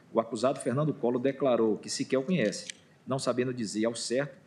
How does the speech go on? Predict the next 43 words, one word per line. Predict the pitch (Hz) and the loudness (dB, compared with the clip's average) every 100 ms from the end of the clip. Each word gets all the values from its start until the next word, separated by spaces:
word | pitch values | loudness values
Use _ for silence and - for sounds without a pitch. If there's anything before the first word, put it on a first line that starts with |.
| - | -18
se | - 151 | -2 0
o | |
referido | 147 147 123 120 | 2 2 0 0
funcionário | 120 127 - 113 113 127 | -4 -10 -4 0 0 0
esteve | - - 139 156 | -4 -2 0 0
ou | |
não | 127 127 | -2 -2
presente | 117 95 117 117 | -2 0 -4 -4
na | 113 | -4
reunião | 120 107 104 | -2 0 0
de | 113 | 0
vinte | 98 - | -6 -8
e | 113 | -2
nove | 113 113 | -2 -2
de | 107 | -4
junho | 110 | -2
de | 120 | 0
dois | 120 117 | 0 0
mil | 123 | -2
e | |
dez | 90 98 117 - - - - | 2 2 0 -6 -16 -10 0
com | 127 | 2
a | |
diretoria | 120 117 113 110 | 4 2 2 2
da | 107 | 2
empresa. | 127 - 71 - - _ - _ - - | 0 -4 -8 -10 -20 _ -20 _ -6 -2
Ainda | 113 131 | 2 2
em | 135 | 2
relação | 143 160 - 127 107 85 - - - - | 4 2 2 0 0 -2 -8 -18 -8 -2
à | 110 | 0
sustentada | 127 - 117 117 127 143 | 0 0 2 2 2 0
ingerência | 127 135 135 127 87 | 2 2 2 0 0
do | 98 | -2
acusado | 104 107 104 101 | -2 -2 0 0
Fernando | - 95 123 135 | -2 -2 -2 -2
Collor | - 101 90 | 2 2 2
na | 98 | 0
indicação | 107 101 98 - 101 | 0 -2 -2 -2 -2
de | 90 | -2
Luiz | 104 120 | -6 -6
Cláudio | - 98 98 | 0 0 0
Caseira | 87 95 95 98 | -4 -6 -4 -4
Sanches | - - - 120 107 - - - | -4 -6 -4 0 0 -2 -10 -10